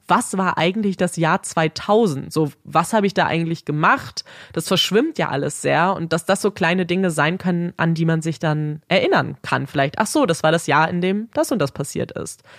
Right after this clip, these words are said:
Das fand ich eigentlich sehr gut gemacht. Und was auch, ähm, sehr oft benutzt wird, ist so ein Bild eines Mannes, es ist so animiert mit der Kleidung, die man sieht,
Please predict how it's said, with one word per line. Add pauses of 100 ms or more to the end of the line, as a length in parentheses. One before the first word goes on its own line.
(340)
Das
fand
ich
eigentlich
sehr
gut
gemacht. (400)
Und (180)
was
auch,
ähm,
sehr
oft
benutzt
wird,
ist
so
ein (240)
Bild (800)
eines
Mannes,
es
ist
so
animiert
mit
der
Kleidung,
die
man
sieht,